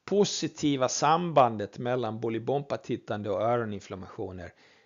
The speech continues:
den sambandet försvinner om vi kontrollerar för barn. Om vi tittar bara bland barn eller om vi tittar bara bland, eh, icke-barn.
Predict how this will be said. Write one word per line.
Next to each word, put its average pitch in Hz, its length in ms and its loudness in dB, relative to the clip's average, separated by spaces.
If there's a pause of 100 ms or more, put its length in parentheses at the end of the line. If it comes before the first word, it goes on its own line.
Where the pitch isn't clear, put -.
(120)
den 151 340 4 (120)
sambandet 160 720 0
försvinner 123 1200 -6
om 143 180 -2
vi 139 80 -2
kontrollerar 117 760 -4
för - 180 -16
barn. 90 360 -10 (560)
Om 131 180 -4
vi 139 80 0
tittar 151 340 -2
bara 156 440 6
bland 131 280 0
barn 131 360 2 (100)
eller 127 220 -4
om 123 80 -6
vi 117 80 -4
tittar 117 280 -10
bara 107 380 -4
bland, 90 300 -14 (260)
eh, 90 320 -10
icke-barn. 80 560 -12